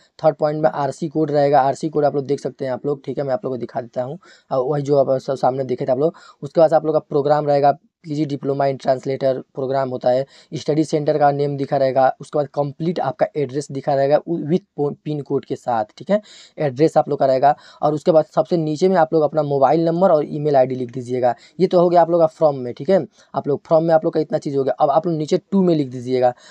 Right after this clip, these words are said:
अब टू में क्या लिखेगा, ये एड्रेस आप लोग अच्छे से नोट करके ले लीजिए। आप चाहे इस-, चाहे तो आप लोग इसका स्क्रीनशॉट भी ले सकते हैं, मैं आप लोग को दिखा दे रहा हूँ।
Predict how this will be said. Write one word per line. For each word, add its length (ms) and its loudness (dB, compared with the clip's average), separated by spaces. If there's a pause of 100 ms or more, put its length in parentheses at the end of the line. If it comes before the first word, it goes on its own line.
(140)
अब 100 -2 (100)
टू 100 0
में 160 2
क्या 120 6
लिखेगा, 280 0 (100)
ये 300 -2
एड्रेस 320 0
आप 120 4
लोग 180 -2
अच्छे 260 -8
से 100 -2
नोट 260 -4
करके 220 -4
ले 100 0
लीजिए। 200 -2
आप 200 -2
चाहे 180 -2
इस-, 300 -10
चाहे 160 -2
तो 100 -2
आप 80 -4
लोग 120 -2
इसका 200 -4
स्क्रीनशॉट 480 -6
भी 100 -4
ले 100 -2
सकते 300 -10
हैं, 100 -6 (360)
मैं 80 -2
आप 120 -2
लोग 100 0
को 60 -2
दिखा 240 -2
दे 120 -2
रहा 100 0
हूँ। 120 -8